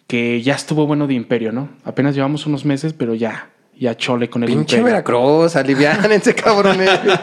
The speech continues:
Speaker 1: Y ya este general, eh, proclama el Plan de Casamata, que lo que quiere es que renuncie Agustín primero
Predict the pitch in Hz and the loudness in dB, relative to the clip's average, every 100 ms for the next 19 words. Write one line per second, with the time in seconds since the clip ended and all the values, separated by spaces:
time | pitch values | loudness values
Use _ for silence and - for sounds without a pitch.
0 | - 190 - - - - - - - 160 | 0 0 -2 -6 -8 -20 -20 -20 -16 0
1 | 190 165 196 214 220 233 226 220 208 233 | 2 4 2 0 0 0 2 2 0 -4
2 | - - _ _ _ _ _ - 123 120 | -12 -20 _ _ _ _ _ -6 -2 -2
3 | 117 - 123 143 135 151 135 123 - - | -2 -2 -2 0 0 0 -2 -6 -14 -4
4 | 123 117 120 117 127 139 151 - - _ | -2 -2 -4 -8 -4 -4 -4 -10 -20 _
5 | _ _ _ _ _ _ 131 - - 110 | _ _ _ _ _ _ -18 -16 -10 -6
6 | 104 104 101 107 113 123 - 143 147 147 | -4 -4 -4 -4 -4 -4 -2 0 -2 -6
7 | - 120 113 - 123 120 120 147 185 - | -6 -6 -6 -10 -6 -4 0 2 0 0
8 | 165 156 147 151 160 160 175 160 143 165 | -2 0 -4 -4 -2 -2 -2 -2 -4 -6